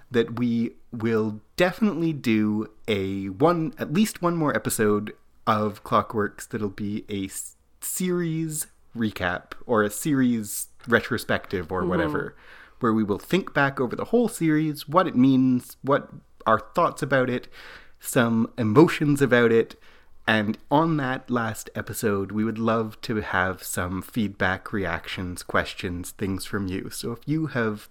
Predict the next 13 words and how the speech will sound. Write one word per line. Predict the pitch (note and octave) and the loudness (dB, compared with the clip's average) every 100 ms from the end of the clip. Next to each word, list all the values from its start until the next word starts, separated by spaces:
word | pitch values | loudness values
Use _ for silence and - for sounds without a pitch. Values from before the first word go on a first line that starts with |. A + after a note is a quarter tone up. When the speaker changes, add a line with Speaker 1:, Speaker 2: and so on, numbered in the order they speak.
| - | -2
Speaker 1:
thoughts | F#3+ - - - | -2 -2 -12 -8
about | A#2+ A#2+ A#2+ - - - - - - | -2 0 0 -2 -14 -20 -20 -20 -8
the | A#2+ | -8
whole | - G#3 G#3 G#3 | 2 4 4 2
series | G3 - F3 F3 E3+ D#3+ | -2 -4 -2 -2 -2 -4
of | C#3 B2 | -6 -2
Legion | B2+ C#3 C#3+ B2 | 0 0 0 -2
as | - A#2 | -2 -2
a | A2+ | -2
whole, | - F3+ F3 F3 - - - - - - | 2 2 2 -2 -10 -20 -20 -20 -20 2
or | D3+ | 4
about | C#3 B2 G#2+ - | 4 2 -2 -4
Clockworks, | - E3+ F3+ - - F3 - - - | -4 0 0 -2 -6 -6 -6 -12 -12